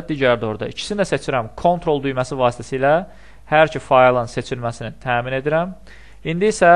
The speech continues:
sağ düyməni vururam hər hansı biri üzərində, delete əmrini icra edirəm. Görək, hər ikisində də, bax, iki dənə müxtəlif kataloqda fayl seçmişəm. Görək, ikisi də silinəcəkmi? Gördüyünüz kimi,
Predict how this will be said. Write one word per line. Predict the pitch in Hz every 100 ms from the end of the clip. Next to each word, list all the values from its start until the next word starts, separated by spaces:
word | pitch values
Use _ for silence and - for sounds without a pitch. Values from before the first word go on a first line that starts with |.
| 196 190
sağ | - 180 175
düyməni | 160 143 143
vururam | 139 135 127 110
hər | 131 127
hansı | 127 127
biri | 113 120
üzərində, | 117 117 110 156 143
delete | 143 160 -
əmrini | 123 120 156
icra | 127 117 117
edirəm. | 113 113 - - - -
Görək, | 156 190 196 - -
hər | 180 190
ikisində | - - 151 131 139
də, | 123 104
bax, | 135 135
iki | -
dənə | 160 135
müxtəlif | 127 135 143 -
kataloqda | 139 143 135 123 156
fayl | - 127
seçmişəm. | 120 107 107 113 - - - -
Görək, | 190 226
ikisi | 226 196
də | 175
silinəcəkmi? | - 160 156 170 175 123 107 - - - - - - - - - - - - - - - - - - - - - - - - - - - - - - - - - - - -
Gördüyünüz | 143 170 175 185 214
kimi, | - 160